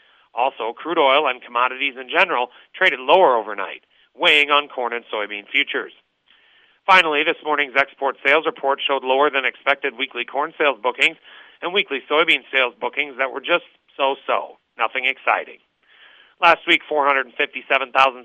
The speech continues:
seven hundred metric ton of corn was booked for sale for the current marketing year. This figure failed to reach the lowest trade expectation, is seventy-nine percent higher than the previous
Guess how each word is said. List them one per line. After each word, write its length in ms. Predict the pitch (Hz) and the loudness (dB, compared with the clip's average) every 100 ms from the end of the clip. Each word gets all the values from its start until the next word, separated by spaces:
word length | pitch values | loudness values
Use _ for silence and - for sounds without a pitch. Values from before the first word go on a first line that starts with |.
| - | -4
seven 160 | 135 127 | -2 -2
hundred 240 | 135 131 | -4 0
metric 300 | 135 139 135 | 0 0 -4
ton 140 | 143 131 | -2 -2
of 100 | - | -2
corn 280 | 147 175 | -2 -2
was 80 | 175 117 | -2 -4
booked 220 | 127 - | -6 -6
for 80 | 120 | -8
sale 380 | 120 117 151 - - | -2 0 -2 -6 -16
for 60 | - | -4
the 80 | 214 | -2
current 260 | 196 180 | 2 2
marketing 380 | 143 131 160 151 | 6 4 4 0
year. 320 | 139 113 71 _ _ _ _ _ _ 135 | 0 -2 -4 _ _ _ _ _ _ -16
This 100 | - | -6
figure 220 | 156 127 120 135 | -4 -4 -2 2
failed 220 | 135 135 | 2 2
to 80 | 120 | -2
reach 220 | 139 - - | -2 -4 -6
the 100 | 117 | -2
lowest 320 | 117 117 - | -2 -2 -4
trade 220 | 135 151 | -2 -2
expectation, 760 | 160 - 117 - 120 - 151 160 - _ - | -2 -2 -6 -2 -4 -2 -6 -8 -20 _ -20
is 80 | - 143 | 0 0
seventy-nine 460 | 135 120 113 139 | 2 2 2 2
percent 320 | 156 - 120 | 0 -2 -4
higher 240 | 110 113 120 | 2 2 2
than 160 | 113 | -4
the 80 | 110 | -6
previous 360 | - 190 196 | 0 2 2